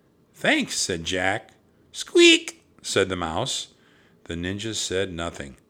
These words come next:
but they looked around. Jack looked around too. A full moon was rising in the sky. Dark rocks dotted the side of the mountain. Then the ninjas started moving. They went silently up the slope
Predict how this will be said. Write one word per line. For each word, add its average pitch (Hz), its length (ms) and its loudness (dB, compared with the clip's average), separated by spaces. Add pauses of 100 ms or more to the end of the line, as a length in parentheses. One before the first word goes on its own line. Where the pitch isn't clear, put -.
(160)
but 78 120 -14
they 87 100 -6
looked 82 300 -6
around. 104 460 -6 (580)
Jack 190 300 -4
looked 104 200 -6
around 92 320 -4
too. 85 380 -2 (760)
A 98 60 -10
full 151 220 2
moon 123 380 -2
was 85 180 -8
rising 98 340 -2
in 92 120 -6
the 87 60 -6
sky. 90 520 -4 (420)
Dark 104 380 0
rocks 98 520 -2
dotted 90 380 -4
the 80 80 -10
side 92 380 -6
of 90 80 -10
the 90 60 -8
mountain. 85 500 -8 (760)
Then 110 480 0 (280)
the 92 100 -6
ninjas 98 440 -4
started 92 420 -2
moving. 85 480 -6 (800)
They 107 180 -4
went 110 260 -6
silently 90 720 -4
up 80 160 -10
the - 80 -10
slope - 540 -4